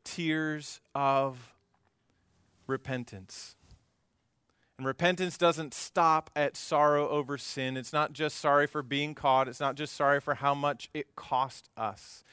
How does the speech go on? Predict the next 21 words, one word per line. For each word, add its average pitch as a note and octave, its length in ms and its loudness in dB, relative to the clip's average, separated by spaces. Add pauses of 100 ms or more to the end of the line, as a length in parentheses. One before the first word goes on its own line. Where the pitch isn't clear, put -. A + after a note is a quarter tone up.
(240)
It's C#3 240 -10
realizing C3 1040 0 (240)
what C3+ 300 2
we C3+ 300 -4
have A#2+ 280 -2
done B2+ 420 -4 (320)
to C#3 100 -8
the A#2+ 140 -4
one A#2 480 -6 (260)
we A#2+ 180 -8
have A2 540 -6 (400)
offended. G2+ 540 -12 (1700)
That C#3 140 -2
we D3+ 120 2
have C3+ 100 -2
sinned E3 640 -4 (300)
against C#3 640 -4 (280)
our B2 220 2
Lord D3+ 640 2 (340)
and A2+ 220 -6
Christ. - 720 -10